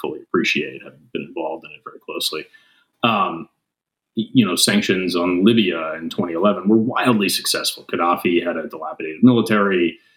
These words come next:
froze all of his foreign assets. Um, you know, he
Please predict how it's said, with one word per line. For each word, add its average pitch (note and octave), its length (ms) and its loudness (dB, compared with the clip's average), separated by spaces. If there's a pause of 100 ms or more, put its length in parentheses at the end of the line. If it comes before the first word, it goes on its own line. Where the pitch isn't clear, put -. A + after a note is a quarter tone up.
(220)
froze F2 220 0
all F#2+ 260 4
of F#2 60 0
his F2+ 140 2
foreign F2+ 460 -2
assets. - 720 0
Um, D#2 800 -4
you F2 100 -4
know, D#2 140 -6
he - 160 -2